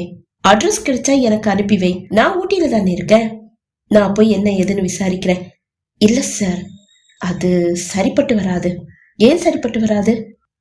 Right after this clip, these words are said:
"சார், நான் அகல்யா மேடத்தை ரொம்ப தப்பா பார்த்தேன் சார்." "தப்பா பாத்தியா?"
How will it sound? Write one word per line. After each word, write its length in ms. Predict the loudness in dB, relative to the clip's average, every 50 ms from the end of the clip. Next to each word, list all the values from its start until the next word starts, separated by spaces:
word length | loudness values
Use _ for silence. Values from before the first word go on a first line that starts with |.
| _ _ -12
"சார், 420 | -8 -4 0 2 4 4 2 0 -2 -6 -10 -6 -4
நான் 340 | -2 -2 -2 -2 -2 -2 -2 -2
அகல்யா 400 | 0 2 2 2 4 2 0 0
மேடத்தை 440 | 0 -2 -2 -4 -2 0 2 2 2 2 -2 -2 -4 -8 -14 -18 -12 -4 0 2
ரொம்ப 240 | 2 2 2 0 -2 -4 -8 -10 -14 -10 -6
தப்பா 380 | -4 -4 -4 -4 -4 -4 -4 -4
பார்த்தேன் 480 | -4 -4 -6 -6 -6 -6 -6 -6 -4 -4
சார்." 200 | -4 -4 -4 -6 -8 -18 _ _ _ _ _ _ _ _ _ _ 0
"தப்பா 300 | 0 0 0 0 -2 -2
பாத்தியா?" 460 | 0 0 -2 -4 -4 -4 -4 -4 -4